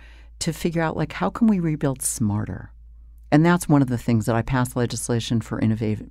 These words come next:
materials, to look at things we can do that when we spend your taxpayer dollars, it's done in ways that are anticipating needs for resiliency, uh, longer lifespan. And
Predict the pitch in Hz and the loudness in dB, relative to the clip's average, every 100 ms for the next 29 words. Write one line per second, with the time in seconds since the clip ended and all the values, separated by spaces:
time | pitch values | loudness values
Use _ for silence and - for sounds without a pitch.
0 | - 104 - 160 156 151 143 - - - | -8 -6 -4 -2 0 0 -2 -6 -18 -20
1 | - 160 156 156 156 - 151 143 131 123 | -6 0 2 2 0 2 4 4 0 0
2 | 131 117 120 117 113 113 131 117 151 156 | 0 2 0 -2 -2 -2 0 4 6 6
3 | 147 135 - - 117 107 107 - - - | 4 4 0 -2 -2 -4 -8 -14 -20 -20
4 | - - - - - - - 135 135 131 | -20 -20 -20 -20 -20 -6 2 4 6 4
5 | 131 - 131 123 120 117 156 160 - - | 4 4 4 6 4 4 0 -4 -10 0
6 | 160 - - 143 139 135 127 120 117 113 | 2 2 4 6 6 6 4 4 4 2
7 | 127 120 127 123 131 - 165 - - 139 | 2 2 4 4 2 0 -2 -2 -2 -2
8 | 120 117 110 117 113 - - 107 107 107 | 0 0 2 2 0 -2 -4 -2 -2 -2
9 | 113 113 113 - 113 110 110 - - - | -2 -2 -2 -4 -4 -6 -8 -14 -20 -14
10 | - 104 104 - 117 123 135 131 131 131 | -4 -2 -2 -2 2 6 6 6 4 2
11 | 117 113 113 - - 107 104 104 107 | 2 2 2 -2 0 0 0 0 0